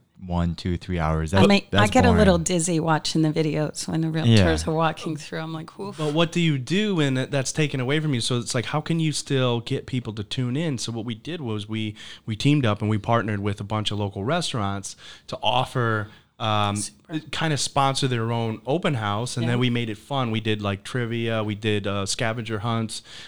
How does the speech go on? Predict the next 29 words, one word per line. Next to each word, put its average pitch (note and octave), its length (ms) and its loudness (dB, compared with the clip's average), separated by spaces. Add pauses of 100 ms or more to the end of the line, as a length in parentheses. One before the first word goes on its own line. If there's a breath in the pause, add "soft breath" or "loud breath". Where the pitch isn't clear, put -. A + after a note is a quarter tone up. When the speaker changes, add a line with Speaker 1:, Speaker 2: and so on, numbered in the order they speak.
(160 loud breath)
Speaker 3:
Um, G2+ 400 -2 (100)
we A#2 140 -4
had B2 240 -2
a, A2 160 -4
we B2+ 120 -2
just C3+ 260 -8
had C#3+ 180 -4
fun D3 200 -2
with A2 140 -4
it F2+ 140 -6
and A2+ 100 -2
people E3+ 240 -2
tuned E3+ 220 -4
in. E3+ 140 -4
They A#2 100 -4
really D#3+ 340 -2
enjoyed C3+ 340 0
it. C3+ 120 0
And A#2 100 -2
it A2 140 -2
actually C3 280 -2
got A2+ 200 -2
a G#2 40 -4
lot A2+ 220 0
of A2 100 -4
exposure A2+ 560 -2
on, G2+ 300 -2 (460 loud breath)
um, G2 480 -2 (320)
uh, D2+ 320 -12